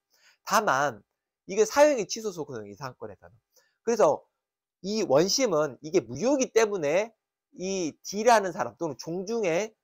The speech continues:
그 D라는 사람이나 종중의 선의 추정이나 과-,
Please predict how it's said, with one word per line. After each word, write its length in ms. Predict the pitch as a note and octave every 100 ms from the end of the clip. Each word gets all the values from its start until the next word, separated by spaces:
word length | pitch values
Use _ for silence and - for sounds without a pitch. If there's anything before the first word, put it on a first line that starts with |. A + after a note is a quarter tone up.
| _ _ -
그 120 | B2+
D라는 440 | - F3+ G3+ F#3
사람이나 420 | D#3 C3 B2+ A#2 B2+
종중의 540 | C#3 C#3+ E3 D3+ E3
선의 680 | - - D4+ C#4+ B3+ G3+ D#3
추정이나 720 | - G#3 A3 F#3 - C3+ A#2+ A2+ _ _ -
과-, 300 | C#3+ D#3+